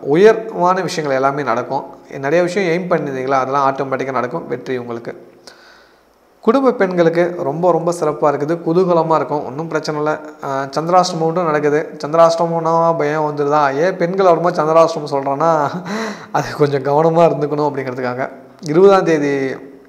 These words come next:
காலையில ஆரம்பிக்கிறாரு, இருபத்தி ரெண்டாம் தேதி வரைக்கும் நடக்கிறாரு. இந்த ரெண்டு நாளும் கொஞ்சம் கவனிச்சிட்டிங்களா ஒண்ணும் பிரச்சனை இல்ல, ஓகேவா?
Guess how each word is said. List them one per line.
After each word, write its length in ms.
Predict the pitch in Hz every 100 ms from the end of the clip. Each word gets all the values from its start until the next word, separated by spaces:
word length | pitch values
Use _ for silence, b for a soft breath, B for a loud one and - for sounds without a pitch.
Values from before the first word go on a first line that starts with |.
| - _ _ _ _ _ _ _
காலையில 520 | - 135 156 165 135
ஆரம்பிக்கிறாரு, 400 | 139 131 131 131
இருபத்தி 320 | 175 156 156
ரெண்டாம் 180 | 143 135
தேதி 140 | 127 127
வரைக்கும் 240 | 143 139
நடக்கிறாரு. 380 | 131 127 147 -
இந்த 160 | 127
ரெண்டு 580 | 127 139 156 165 160 160
நாளும் 340 | 151 180 247 277
கொஞ்சம் 240 | 180 156
கவனிச்சிட்டிங்களா 400 | 151 151 156 156
ஒண்ணும் 160 | 139 131
பிரச்சனை 320 | 117 120 123
இல்ல, 120 | -
ஓகேவா? 280 | - 147